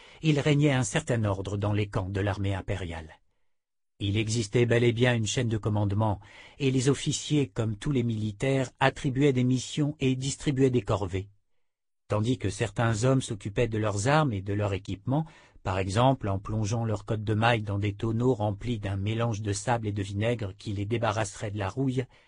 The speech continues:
d'autres s'affairaient autour des feux de cuisson.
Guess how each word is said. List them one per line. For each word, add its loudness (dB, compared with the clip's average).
d'autres 2
s'affairaient 2
autour 0
des 2
feux -2
de 0
cuisson. -8